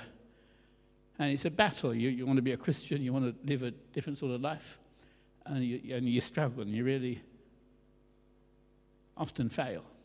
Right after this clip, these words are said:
But if you will reckon that you don't need to fail, if you will go through that little bit of suffering, it, it, you, the suffering involved in resisting temptation, you really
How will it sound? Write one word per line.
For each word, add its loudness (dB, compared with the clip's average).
But -4
if -2
you 8
will 8
reckon 0
that 0
you 4
don't 4
need 4
to -2
fail, -6
if 4
you 10
will 8
go 10
through 2
that 4
little 6
bit 6
of 6
suffering, 4
it, -2
it, -8
you, 4
the 0
suffering 4
involved 4
in 2
resisting -2
temptation, -4
you -4
really 2